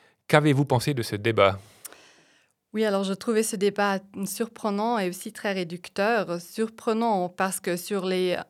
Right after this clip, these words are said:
Speaker 2: un point sept million de bénéficiaires de rente A V S de nationalité suisse, il y a cent trente-cinq mille, euh, sont des, sont des Suisses de l'étranger. Cela représente huit pour cent des bénéficiaires de rente A V S de nationalité suisse.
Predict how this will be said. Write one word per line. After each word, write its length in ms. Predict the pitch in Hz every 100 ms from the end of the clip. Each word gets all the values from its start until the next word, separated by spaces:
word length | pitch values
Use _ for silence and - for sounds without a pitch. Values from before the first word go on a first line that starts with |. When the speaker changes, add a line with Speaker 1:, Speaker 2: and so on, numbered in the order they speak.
| _
Speaker 2:
un 180 | 220 226
point 240 | 220 220 202
sept 300 | - 214 214
million 340 | 208 202 190
de 100 | 180
bénéficiaires 1040 | 170 202 196 196 196 - 220 208 190 170
de 120 | 175 185
rente 280 | 190 190 -
A 120 | 190
V 120 | 190
S 260 | 190 180 180
de 80 |
nationalité 720 | 180 180 - 180 175 170 175 170
suisse, 400 | - 226 214 226 - - - -
il 60 |
y 20 | 180
a 20 |
cent 280 | - 226 233
trente-cinq 720 | - 208 208 - 202 196 202
mille, 380 | 208 214 180 180 - - _ -
euh, 180 | 190 180
sont 300 | 185 208 208
des, 600 | 190 190 185 175 175 - 196
sont 80 | 202
des 140 | 190
Suisses 260 | 190 208 185
de 80 | 190
l'étranger. 640 | 180 - 196 190 196 165 - _
Cela 260 | - 196 190
représente 480 | 190 202 202 208
huit 160 | 190 233
pour 260 | 233 214 -
cent 320 | - 180 160 - _
des 80 | 180
bénéficiaires 1040 | 185 190 185 190 196 - 196 185 190 170
de 100 | 170
rente 360 | 185 170 185 185
A 100 | 180
V 100 | 175
S 200 | 175 170
de 260 | - 185 180
nationalité 640 | 185 175 180 175 165 160 170
suisse. 400 | - 175 160